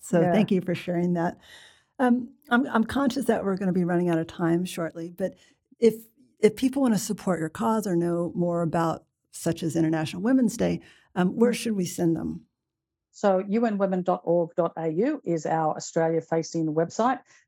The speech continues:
Speaker 2: It has all of the information on our programs, the work that we do. As you mentioned, International Women's Day,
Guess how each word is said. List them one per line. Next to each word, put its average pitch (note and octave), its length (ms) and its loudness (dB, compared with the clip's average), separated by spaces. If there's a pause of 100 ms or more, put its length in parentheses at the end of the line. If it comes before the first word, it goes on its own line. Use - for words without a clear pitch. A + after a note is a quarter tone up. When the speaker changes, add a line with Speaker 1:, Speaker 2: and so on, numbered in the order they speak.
(120)
Speaker 2:
It F#3 120 2
has F#3 220 2
all F#3+ 280 2
of F3+ 40 -2
the F#3 60 0
information F3 460 -2
on - 80 -2
our F3 100 2
programs, E3+ 680 0
the - 80 -4
work E3 240 0
that - 100 -8
we E3+ 80 -2
do. E3+ 400 2 (360)
As F3 200 2
you E3+ 80 2
mentioned, E3+ 460 0
International F3+ 500 -2
Women's F#3 300 0
Day, F#3 360 2